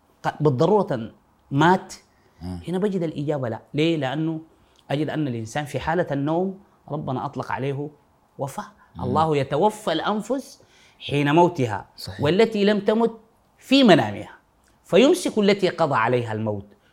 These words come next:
Speaker 1: ويرسل الأخرى إلى أجل مسمى. إذن في، في شخص ممكن يكون في حالة وفاة لكنه شنو؟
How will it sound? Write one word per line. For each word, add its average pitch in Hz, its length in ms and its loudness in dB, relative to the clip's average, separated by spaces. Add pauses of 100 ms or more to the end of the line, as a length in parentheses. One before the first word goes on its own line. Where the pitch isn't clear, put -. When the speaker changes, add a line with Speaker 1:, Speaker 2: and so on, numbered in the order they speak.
(160)
Speaker 1:
ويرسل 196 460 2
الأخرى 180 380 0
إلى 143 200 -2
أجل 165 340 -2
مسمى. 101 380 -10 (460)
إذن 170 200 2
في، - 560 -2 (200)
في 143 100 -4
شخص 220 300 0
ممكن 202 240 -2
يكون 175 220 -2
في 156 200 -4
حالة 196 320 4
وفاة 175 260 4
لكنه 165 420 2
شنو؟ 156 260 -8